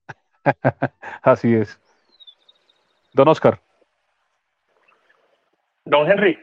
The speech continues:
Speaker 2: yo creo que a Bancolombia, eh, ya le están empezando a incorporar comportamientos futuros. Eh,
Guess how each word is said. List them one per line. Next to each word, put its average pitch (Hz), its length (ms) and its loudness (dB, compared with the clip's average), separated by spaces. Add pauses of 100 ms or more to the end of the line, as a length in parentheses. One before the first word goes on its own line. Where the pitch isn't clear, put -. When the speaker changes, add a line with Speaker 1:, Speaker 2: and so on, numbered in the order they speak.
Speaker 2:
yo 151 180 -8
creo 190 240 -2
que 196 100 -2
a 175 40 6
Bancolombia, 151 760 -6 (300)
eh, 120 600 -14
ya 131 120 -4
le 147 80 -4
están 160 260 -10
empezando 135 480 -12
a 165 80 -12
incorporar 127 720 -6 (1400)
comportamientos 135 680 -6
futuros. 127 400 -14 (1300)
Eh, 131 560 -2